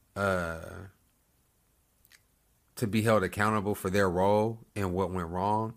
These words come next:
is gonna be a lot of the reason why you see so much slow information gathering, why it doesn't move faster.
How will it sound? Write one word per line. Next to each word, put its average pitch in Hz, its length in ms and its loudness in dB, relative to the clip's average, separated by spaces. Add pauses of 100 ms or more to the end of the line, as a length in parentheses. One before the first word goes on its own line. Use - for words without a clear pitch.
is 107 100 -2
gonna 110 220 -2
be 104 100 -2
a 90 80 -2
lot 92 280 0
of 98 100 -8
the 90 80 -4
reason 92 340 -4
why 90 100 -2
you 90 220 -6
see 92 220 -6
so 92 200 0
much 90 140 -6
slow 101 760 -2
information 92 680 -8
gathering, 78 520 -6
why 85 220 -2
it 82 60 -6
doesn't 87 240 -6
move 85 240 -8
faster. 82 500 -8